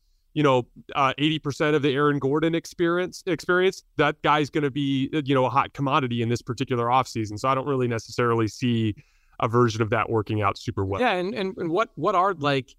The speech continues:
Speaker 2: let's say everything goes perfectly next year, where Kyrie plays seventy games, Luka plays seventy-five, um,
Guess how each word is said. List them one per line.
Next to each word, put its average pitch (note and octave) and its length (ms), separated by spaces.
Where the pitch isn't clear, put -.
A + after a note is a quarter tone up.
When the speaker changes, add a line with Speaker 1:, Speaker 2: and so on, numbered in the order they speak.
Speaker 2:
let's G3+ 180
say A3 140
everything D#3 420
goes B2 300
perfectly G#2 480
next F2 280
year, D2+ 340
where G#2 400
Kyrie B2 400
plays A#2 300
seventy A2+ 320
games, A2 380
Luka A#2+ 260
plays A2+ 300
seventy-five, G#2 840
um, F#2 600